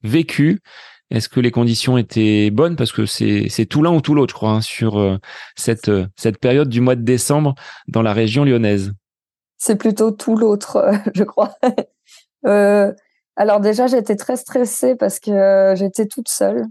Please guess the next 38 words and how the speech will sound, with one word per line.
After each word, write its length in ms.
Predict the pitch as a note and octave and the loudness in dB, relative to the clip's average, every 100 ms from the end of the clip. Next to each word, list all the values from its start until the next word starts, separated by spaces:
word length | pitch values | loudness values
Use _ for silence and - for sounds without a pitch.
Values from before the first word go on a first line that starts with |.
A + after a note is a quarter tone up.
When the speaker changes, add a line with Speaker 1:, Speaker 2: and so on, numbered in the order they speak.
| - | -8
Speaker 2:
Renaud, 500 | - G3 G3+ G#3 A#3 | -2 2 2 4 2
il 120 | A#3 | 2
faisait 340 | G#3 G3+ G3 G3 | 0 -2 0 2
la 140 | F#3+ | 2
Sainte 300 | F#3 G3+ G3+ | 2 0 0
Express, 480 | G#3 - - A3 G#3+ | -2 -4 -4 -4 -4
qui 100 | - | -4
est 40 | |
le 80 | G3 | -4
format 400 | F3+ F#3+ F#3+ G3 | 0 2 4 2
quarante-cinq 600 | F#3+ F#3+ F#3 F#3 - G3 | 2 2 2 0 0 -2
kilomètres. 580 | G3 G3+ F#3 F3+ G#3+ - | 0 2 2 2 -2 -4
Donc, 220 | G#3+ F#3+ F#3+ | -2 -2 2
on 80 | |
n'était 280 | F#3+ F3+ G3 | 2 2 0
pas 160 | F#3+ A3 | 0 -2
tous 180 | - A3 | -2 0
les 160 | G#3 | 2
deux 280 | F#3 G#3+ G#3 | 2 2 2
à 160 | F#3+ F3 | 2 0
Saint-Étienne 720 | - F#3 - F#3 - G3 G3+ | -4 -4 -4 -4 0 0 2
en 260 | F#3 F3 F3 | 0 0 0
attendant 460 | F3 - F3+ F3+ | -2 -2 -2 0
le 80 | F3+ | 0
départ. 380 | F3+ F3 F#3 A3+ - _ _ _ _ _ - | 0 0 0 -2 -6 _ _ _ _ _ -2
Le 100 | G#3+ | 0
départ 340 | G3+ G#3 A#3 A#3+ | 2 2 2 2
est 100 | G3 | 2
à 100 | F#3+ | 4
minuit, 540 | G3+ G#3 A3 B3 C4 _ _ _ _ _ - | 4 4 4 0 -4 _ _ _ _ _ 0
mais 180 | G3 | 2
la 160 | F#3 F#3 | 4 4
navette 440 | F#3+ F#3 G3+ G#3+ | 2 2 0 0
a 100 | G3 | 0
dû 160 | F3+ F3+ | 0 0
m'emmener 560 | F3+ F3+ F#3 G3 G3+ G3 | 2 2 2 2 2 2
vers, 240 | F3+ F3 | 0 0
euh, 220 | F3 F3 | -2 -4